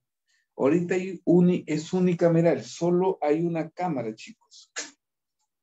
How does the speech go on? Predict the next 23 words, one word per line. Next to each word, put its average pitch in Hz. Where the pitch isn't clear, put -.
¿Correcto? 160
Este, 131
solo 170
hay 170
una 160
cámara, 120
¿no? 147
Por 156
ejemplo, 175
quieren 185
que 151
haya 175
dos 131
ahora 147
diputados 180
y, 147
y -
senadores. 139
Quieren 180
que 180
sea 180
ciento 196
noventa, 151